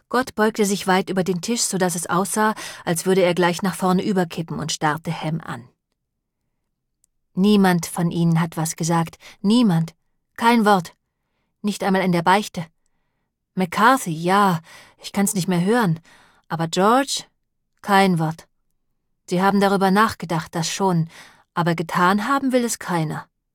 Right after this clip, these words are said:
Ham zuckte mit den Achseln, als würde ihn das nicht großartig überraschen. Doch der andere wurde mit jedem Wort aufgeregter. „Bei diesem Schweigen überläuft es mich kalt, Ham.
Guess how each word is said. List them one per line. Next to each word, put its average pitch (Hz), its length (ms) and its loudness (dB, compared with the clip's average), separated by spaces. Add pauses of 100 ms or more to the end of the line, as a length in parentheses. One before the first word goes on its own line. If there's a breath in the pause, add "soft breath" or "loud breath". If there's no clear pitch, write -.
(880)
Ham 214 340 2
zuckte 233 320 -2
mit 190 100 -2
den 180 140 -2
Achseln, 220 460 -2
als 175 260 -4
würde 190 180 2
ihn 185 160 0
das 175 220 -2
nicht 165 160 -4
großartig 160 600 -4
überraschen. 165 500 -4 (680 loud breath)
Doch - 180 -16
der 170 140 -6
andere 208 380 0
wurde 208 200 2
mit 190 140 0
jedem 196 300 0
Wort 220 200 -2
aufgeregter. - 680 -8 (1160)
„Bei 165 160 -4
diesem 175 320 -4
Schweigen 190 500 2
überläuft 190 460 0
es 190 120 -6
mich 175 180 -2
kalt, - 420 -2
Ham. 160 260 -2